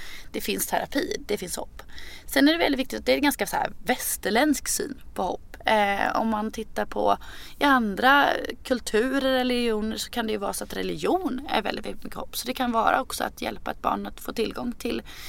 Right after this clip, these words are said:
att utöva den tro man tror på. Att det är ett barn som kommer och någonstans och känner att, ja, men jag vill gå i kyrkan och tänka att, ja, men det här kan vara väldigt, väldigt viktigt för att främja återhämtning. Så de fem principerna är det liksom man har grundat sig på, som har skrivit ett långt dokument som kallas Psykologisk första hjälpen, och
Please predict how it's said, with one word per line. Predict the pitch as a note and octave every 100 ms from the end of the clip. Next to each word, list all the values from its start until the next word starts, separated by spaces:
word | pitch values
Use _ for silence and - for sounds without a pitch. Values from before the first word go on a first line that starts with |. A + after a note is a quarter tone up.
| - - -
att | G#3+ -
utöva | G#3+ G3 -
den | -
tro | - -
man | C4 B3+ G#3
tror | - -
på. | - -
Att | -
det | -
är | G#3+
ett | B3 -
barn | G#3+ G#3+
som | A3
kommer | F#3 G3 G3+ G3+ -
och | G#2 G#2 - - - - - - - - - G#3+
någonstans | A3 G#3+ - G3+ F#3+ -
och | G3
känner | G3 G#3+
att, | -
ja, | G#3+
men | A3
jag | G#3
vill | G3+
gå | F#3+
i |
kyrkan | F#3 F3+ E3+ G3+
och | -
tänka | A3 A3
att, |
ja, | G3+
men | G3
det |
här | G3+
kan | - A3
vara | F#3+
väldigt, | F#3 F#3+ -
väldigt | - F3+ F#3
viktigt | - - C#4+ C#4
för | - F#3+ G3
att | F3
främja | - F#3 F3 F3
återhämtning. | - - - - F3 C#4+ - - - - - - - - -
Så | A3+
de | C#4+ C#4+
fem | A3 F#3
principerna | G3 - G3 - A3
är | G3
det | -
liksom | - -
man |
har | F3+
grundat | F3 G#3+ G#3+ G3+ -
sig | A3+
på, | -
som | G3 A#3+
har |
skrivit | G#3+ F#3 E3 -
ett |
långt | - - -
dokument | - E3 G3 F#3+ -
som | -
kallas | - - - -
Psykologisk | - - - - -
första | D3+ -
hjälpen, | - - -
och | -